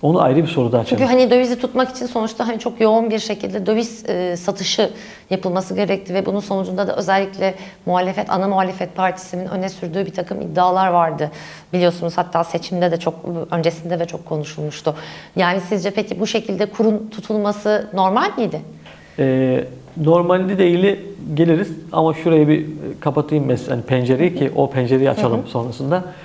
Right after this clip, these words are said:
Speaker 1: Ee, orada kur birden patlayınca, patlatılınca maalesef üstüne de Mehmet Şimşek, e, dışarıdan, e, uygun faizli borç alabilmek için C D S'leri düşürebilmek için, e, <clears throat> haliyle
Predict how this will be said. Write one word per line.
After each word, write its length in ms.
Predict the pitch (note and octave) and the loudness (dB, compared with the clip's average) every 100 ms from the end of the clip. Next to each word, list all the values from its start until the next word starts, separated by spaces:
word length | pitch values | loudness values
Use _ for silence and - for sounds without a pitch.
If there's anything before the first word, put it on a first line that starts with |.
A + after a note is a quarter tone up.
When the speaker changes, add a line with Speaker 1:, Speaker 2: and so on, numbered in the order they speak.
| - - - - | -20 -20 -8 -2
Speaker 1:
Ee, 320 | B2+ B2 B2 - - | 0 0 -2 -6 2
orada 240 | F#3+ G3+ | 4 4
kur 240 | F#3+ G3+ F3+ | 2 2 4
birden 220 | F#3+ F3+ | 4 4
patlayınca, 720 | - D3+ D3+ F#3 G3 C#3+ D#3+ - - - - - | 0 -4 2 2 4 0 0 -4 -18 -20 -18 -6
patlatılınca 580 | C3+ D3 C#3+ F3 D3+ | -2 -2 2 2 2
maalesef 460 | B2 B2+ B2+ A#2+ F#3 F#3 - - - | 2 2 2 -2 -4 -4 -18 -20 -6
üstüne 360 | D#3+ - F#3+ A3 | -4 -2 2 4
de 80 | F3+ | 4
Mehmet 260 | C#3+ E3 | 4 2
Şimşek, 420 | E3+ F#3 E3+ C3+ - - | 2 0 0 0 -4 -4
e, 220 | C#3 C3 | -2 0
dışarıdan, 520 | C3+ E3 E3 F3 E3+ | 2 2 2 0 0
e, 220 | C#3+ C3 C3 | -2 -2 0
uygun 400 | D#3+ D3 F#3 F#3 | 2 4 4 2
faizli 420 | D3+ C#3+ C#3 B2+ | 2 2 4 2
borç 220 | B2+ C#3+ D3 | 2 2 2
alabilmek 280 | C#3 D#3+ | 2 2
için 120 | E3 D#3 | 0 -2
C 220 | - C3 | 0 2
D 120 | C#3+ | 2
S'leri 220 | C#3+ E3 | 4 2
düşürebilmek 520 | C#3+ D3+ D3 D3 E3 | 2 2 4 4 0
için, 260 | E3+ D3 A#2 - - - - | 0 -4 -6 -12 -20 -20 -4
e, 280 | D#3 D#3+ E3+ | -2 0 2
<clears throat> 0 | |
haliyle 720 | D#3+ C3 C#3+ E3 D#3 C3+ | 2 4 4 4 4 2